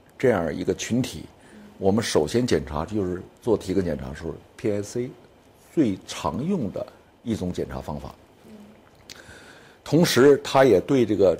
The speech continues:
肿瘤的分期、疗效的评价以及治疗后预后的判定啊等等，呃，在临床上的作用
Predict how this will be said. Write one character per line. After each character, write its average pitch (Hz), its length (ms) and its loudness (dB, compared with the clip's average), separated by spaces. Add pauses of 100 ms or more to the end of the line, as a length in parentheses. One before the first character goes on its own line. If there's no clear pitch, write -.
肿 85 240 0
瘤 90 140 -2
的 113 100 0
分 135 320 0
期、 127 440 -6 (520)
疗 104 320 4
效 131 220 2
的 78 160 -2
评 90 320 -8
价 120 260 2 (380)
以 98 160 -6
及 107 180 -8
治 160 260 0
疗 131 160 6
后 131 300 2
预 165 220 -2
后 135 220 0
的 98 100 0
判 120 380 -6
定 98 200 -4 (460)
啊 78 240 -2 (580)
等 101 160 2
等， 90 160 2 (680)
呃， 80 320 -2
在 101 180 2
临 101 240 -4
床 87 260 -8
上 90 200 -8
的 78 100 -6
作 - 400 -2
用 85 100 -4